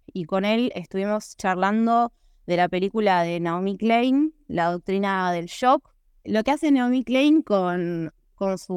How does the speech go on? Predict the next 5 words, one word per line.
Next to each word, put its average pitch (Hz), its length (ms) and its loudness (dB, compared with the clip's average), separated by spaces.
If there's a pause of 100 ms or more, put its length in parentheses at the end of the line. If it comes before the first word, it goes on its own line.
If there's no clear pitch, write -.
documental 196 880 2 (640)
es 208 280 -2
presentarnos 226 1000 0 (120)
los 175 680 -4
orígenes 254 760 0